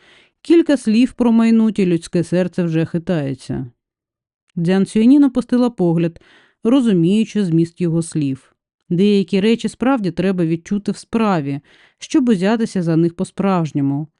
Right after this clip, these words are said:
Сьогодні вона вчилася дуже уважно. Сівей допомагав їй розв'язувати сумніви і пояснював Вейці майже півтори години. Вона чемно подякувала і пішла, думки гули в голові,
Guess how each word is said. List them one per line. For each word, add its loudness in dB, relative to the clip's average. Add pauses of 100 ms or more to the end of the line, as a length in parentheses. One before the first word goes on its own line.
(220)
Сьогодні 4
вона 4
вчилася -2
дуже -2
уважно. -4 (420)
Сівей 0
допомагав 2
їй 2
розв'язувати 0
сумніви 2
і -2
пояснював 0
Вейці 0 (340)
майже 2
півтори -2
години. -2 (260)
Вона 4
чемно 2
подякувала -2
і 0
пішла, -4 (440)
думки 2
гули 4
в -4
голові, 0